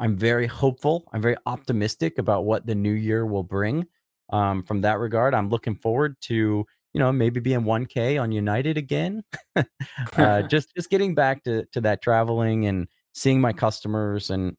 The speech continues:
Speaker 1: and so, you know, I think, I think that's the thing that we all know and love about, about these roles. And so I think we're definitely looking forward to getting back to that.
Speaker 2: Well, speaking of optimism, I need to, I need to ask one more question. So y-, you are recently engaged.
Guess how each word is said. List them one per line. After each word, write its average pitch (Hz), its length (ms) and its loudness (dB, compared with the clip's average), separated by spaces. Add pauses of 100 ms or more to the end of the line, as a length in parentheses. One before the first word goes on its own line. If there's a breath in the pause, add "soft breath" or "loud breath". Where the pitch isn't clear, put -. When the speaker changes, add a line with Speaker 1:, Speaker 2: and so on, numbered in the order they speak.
(180)
Speaker 1:
and 95 300 -4
so, 95 320 2 (380)
you 107 100 -4
know, 98 100 0
I 90 60 0
think, 110 340 -6
I 117 60 -2
think 127 220 0
that's 127 320 0
the 123 160 -2
thing 123 320 -2
that 110 140 0
we 107 180 0
all 104 400 0 (280)
know 110 240 2
and 98 140 -2
love 95 260 0
about, 90 440 0
about 92 300 -2
these 90 200 -8
roles. 95 300 -6
And 92 100 -12
so 90 140 -6
I 85 60 -6
think 90 140 -14
we're 90 180 -10
definitely 87 260 -6
looking 90 240 -10
forward 90 220 -8
to - 40 -20
getting 87 180 -12
back 87 240 -10
to 92 120 -12
that. 87 180 -8 (500)
Speaker 2:
Well, 131 100 -8
speaking 143 400 -2
of 101 80 0
optimism, 101 600 0
I 104 140 -6
need 107 180 -2
to, 107 160 -8
I 113 80 -10
need 113 120 -4
to 110 80 0
ask 104 180 0
one 107 80 -4
more 101 140 -2
question. 107 460 -2
So 104 440 2 (400 loud breath)
y-, - 120 -16
you 117 200 0
are 117 140 6
recently 107 480 -4
engaged. 98 520 -4